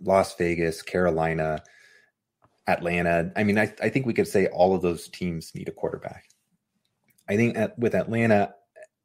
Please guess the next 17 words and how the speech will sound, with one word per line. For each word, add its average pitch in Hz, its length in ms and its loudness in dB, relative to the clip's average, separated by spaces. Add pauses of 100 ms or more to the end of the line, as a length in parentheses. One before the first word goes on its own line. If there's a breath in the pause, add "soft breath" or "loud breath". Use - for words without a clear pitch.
(160)
and 95 180 -2
Desmond 95 360 4
Ridder, 90 400 2 (340 loud breath)
I - 60 0
think 143 120 4
it 131 60 4
has 110 160 4
less 98 220 4
to - 40 -4
do 95 140 0
with 85 160 0
Ridder 80 260 0
and 80 160 -2
more 82 160 -4
to 80 80 -6
do 80 240 -4
with 78 340 -2